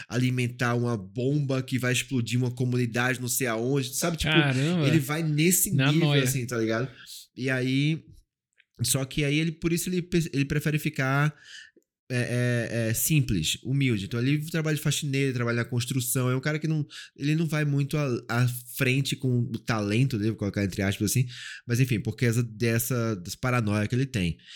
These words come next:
Speaker 1: E não só isso, mas com relacionamento. Ele fala assim, "Ah, eu não, eu não vou me relacionar com alguém porque no começo vai ser perfeito e aí depois a pessoa vai descobrir que eu não sou tão perfeito assim e a gente vai brigar e vai acabar, então é melhor nem começar."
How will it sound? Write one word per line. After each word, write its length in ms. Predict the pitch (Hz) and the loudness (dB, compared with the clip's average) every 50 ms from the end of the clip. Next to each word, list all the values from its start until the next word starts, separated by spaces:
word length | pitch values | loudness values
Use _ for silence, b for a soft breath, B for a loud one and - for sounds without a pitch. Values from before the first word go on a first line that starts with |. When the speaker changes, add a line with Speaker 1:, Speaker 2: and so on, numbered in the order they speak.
| B B B B B B | B B B B B B
Speaker 1:
E 280 | - 113 113 117 117 117 | -6 -4 -2 -2 0 0
não 140 | 127 151 165 | 0 0 0
só 160 | - 147 151 | 0 0 0
isso, 120 | 165 160 | 0 0
mas 140 | 160 160 151 | 0 -2 -2
com 80 | - 156 | 0 0
relacionamento. 640 | 151 151 147 147 143 - 160 170 160 131 113 - 104 | 2 2 2 0 0 0 -2 0 2 0 0 0 -2
Ele 60 | 104 | -2
fala 180 | - 117 113 | 0 0 0
assim, 100 | 110 123 | 0 0
"Ah, 160 | 120 120 123 120 | 0 0 0 2
eu 140 | 113 117 | 2 2
não, 260 | 120 127 127 127 120 120 B B B B | 2 2 0 0 -2 -4 B B B B
eu 80 | - 107 | -6 -2
não 80 | 113 113 | -2 0
vou 120 | 123 135 | 2 2
me 40 | 147 | 2
relacionar 320 | 143 135 131 123 131 120 | 2 2 0 -2 -4 -2
com 80 | 117 123 | 0 0
alguém 300 | 120 107 101 110 127 131 | 0 2 2 2 2 0
porque 380 | 120 120 117 - - 120 117 | 0 -2 -6 -2 0 0 2
no 80 | 110 117 | 2 0
começo 260 | - 120 117 131 131 | 0 2 2 2 2
vai 80 | 139 135 | 2 0
ser 120 | - 143 | -2 0
perfeito 680 | - 131 123 123 - 127 135 151 175 165 - 190 180 185 B B B B B B - | 0 0 -2 0 -2 -2 0 0 0 -2 -4 -6 -6 -6 B B B B B B -6
e 80 | 139 | -4
aí 220 | 143 151 156 160 175 | -2 0 0 0 0
depois 460 | 156 170 160 - - 160 165 165 156 | 0 -4 -4 -2 -2 0 0 0 0
a 40 | 156 | -2
pessoa 240 | - 160 - - 156 | -2 -2 0 2 2
vai 60 | 156 | 0
descobrir 580 | 151 - - 170 143 127 131 139 147 156 156 151 | 0 -2 -4 -4 -4 0 0 0 2 2 0 -2
que 160 | 156 - 156 | -4 -4 -2
eu 40 | 151 | 0
não 80 | 147 147 | 0 0
sou 140 | - 151 | 0 0
tão 100 | 143 139 | 0 0
perfeito 360 | 127 131 131 - 139 135 139 123 | 0 0 0 0 0 -2 0 -4
assim 480 | 123 - - 156 165 165 170 165 160 | -2 -2 0 0 2 2 2 2 2
e 40 | 156 | 2
a 40 | 139 | 2
gente 160 | 127 127 - | 0 0 -2
vai 80 | 139 131 | -2 -2
brigar 580 | 123 135 123 123 131 131 135 147 147 147 147 | 0 -2 -2 0 0 0 0 0 0 0 0
e 60 | 143 | 0
vai 100 | 127 131 127 | 0 -2 -4
acabar, 460 | 120 - 131 113 120 120 127 135 139 | -2 -4 -4 -2 0 0 0 0 0
então 160 | 131 - 139 | -2 -2 -2
é 40 | 135 | -2
melhor 200 | 139 131 127 127 | 0 0 0 0
nem 120 | 131 135 127 | 0 -2 -2
começar." 380 | - 147 143 - - 156 143 | -2 0 0 2 0 0 -4